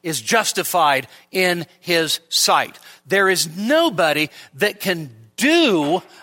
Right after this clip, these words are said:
enough to be right with God. Period. I, I, I want to make this as clear as possible.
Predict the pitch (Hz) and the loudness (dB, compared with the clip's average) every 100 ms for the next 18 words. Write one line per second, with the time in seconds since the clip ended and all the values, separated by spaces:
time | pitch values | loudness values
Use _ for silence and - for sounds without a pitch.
0 | - 180 175 214 269 196 180 - - _ | -4 -2 0 0 2 2 2 -4 -18 _
1 | - 185 202 190 151 139 214 240 175 170 | -6 -4 -2 -2 -4 -2 2 2 2 -2
2 | - _ _ 160 170 131 190 170 127 120 | -8 _ _ -4 -4 -2 0 0 0 -4
3 | - _ _ _ _ _ _ _ _ _ | -14 _ _ _ _ _ _ _ _ _
4 | _ _ _ _ _ _ _ - - 349 | _ _ _ _ _ _ _ -10 -6 -4
5 | 349 294 - - _ _ _ _ _ _ | -4 -4 -8 -14 _ _ _ _ _ _
6 | _ _ _ _ _ _ _ _ _ _ | _ _ _ _ _ _ _ _ _ _
7 | _ _ _ _ _ _ _ _ _ _ | _ _ _ _ _ _ _ _ _ _
8 | - - 165 175 185 180 180 208 180 170 | -18 -8 -2 -2 0 -2 0 -2 -2 -2
9 | 180 - 147 - 156 - - - 208 196 | -2 -4 -6 -6 -8 -8 -10 -6 -4 -2
10 | 185 139 - - 170 156 - 104 101 | -2 -6 -8 -2 -2 -2 -6 -10 -16